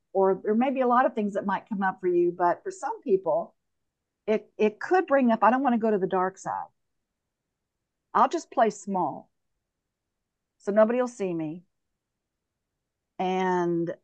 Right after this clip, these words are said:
I won't go to that dark side and become really greedy or ambitious or, uh, all the things that perhaps," this may not be you, but this does come up for some people about being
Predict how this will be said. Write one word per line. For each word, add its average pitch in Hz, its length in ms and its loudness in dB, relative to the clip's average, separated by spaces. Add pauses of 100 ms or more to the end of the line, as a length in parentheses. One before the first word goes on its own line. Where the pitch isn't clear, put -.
(420)
I 196 120 2
won't 214 380 2
go 208 160 6
to 208 60 6
that 190 220 4
dark 190 260 2
side 185 380 4
and 170 120 -2
become 175 400 -2
really 180 520 6 (500)
greedy 185 580 4
or 156 140 -2
ambitious 160 800 2
or, 156 300 -8 (640)
uh, 143 320 -6 (160)
all 214 160 10
the 220 100 2
things 220 380 0
that - 200 0
perhaps," 196 540 -2
this 254 200 -8
may 392 140 -4
not 240 240 -2
be 170 100 -4
you, 127 400 -6 (580)
but 226 180 0
this 269 140 0
does 302 200 -2
come 285 220 0
up 359 160 0
for 214 120 -2
some 180 300 -2
people 175 460 -4
about 175 300 -2
being 220 440 2